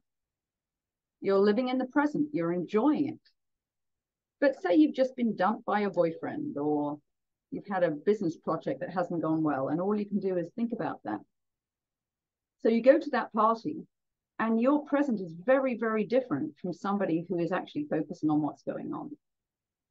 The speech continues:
You're not enjoying it because your mind is not there. So think about it. Think about being more mindful. Think about letting go of the past and letting go of the future. Doesn't mean you aren't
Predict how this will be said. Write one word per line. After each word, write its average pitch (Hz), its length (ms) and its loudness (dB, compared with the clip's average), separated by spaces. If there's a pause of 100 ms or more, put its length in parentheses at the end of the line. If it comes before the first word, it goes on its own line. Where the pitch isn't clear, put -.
(160)
You're 226 180 2
not 277 160 4
enjoying 254 440 2
it - 100 -6 (640)
because 185 240 -8
your 175 100 0
mind 175 340 -2
is 156 140 -8
not 151 300 -2
there. - 220 -8 (1000)
So 247 500 2 (320)
think 311 140 8
about 151 340 -4
it. - 100 -12 (320)
Think 240 140 0
about 214 340 0
being 180 220 -2
more 185 220 0
mindful. 165 580 -4 (400)
Think 254 160 -2
about 196 420 -2
letting 254 580 -2
go 208 600 0 (100)
of 160 140 -10
the - 160 -18
past - 260 -8 (640)
and 160 220 0
letting 202 520 0
go 185 260 2
of 180 120 0
the 170 100 -8
future. - 420 -8 (400)
Doesn't 320 260 -2
mean 277 220 4
you 226 100 0
aren't 196 240 0